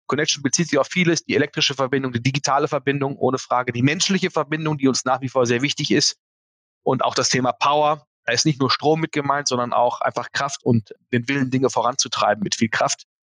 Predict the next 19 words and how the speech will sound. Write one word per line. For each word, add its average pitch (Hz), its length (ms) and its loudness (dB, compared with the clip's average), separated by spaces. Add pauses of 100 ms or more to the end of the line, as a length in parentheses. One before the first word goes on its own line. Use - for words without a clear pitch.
(220)
Und 123 300 2
somit 139 480 0
sind 131 180 0
wir 139 80 4
dann 120 140 0
zu 131 140 -2
diesem 120 180 2
neuen 123 280 2
Claim 120 260 -2
gekommen, 139 480 0 (360)
der 120 400 2 (140)
viele 165 160 4
Interpretationen 127 640 0
zulässt. 160 460 0 (160)
Ich - 160 -4
hoffe, 131 360 2 (260)
vorwiegend 123 300 0
positive. 101 440 0 (460)
<laughs> 120 100 -2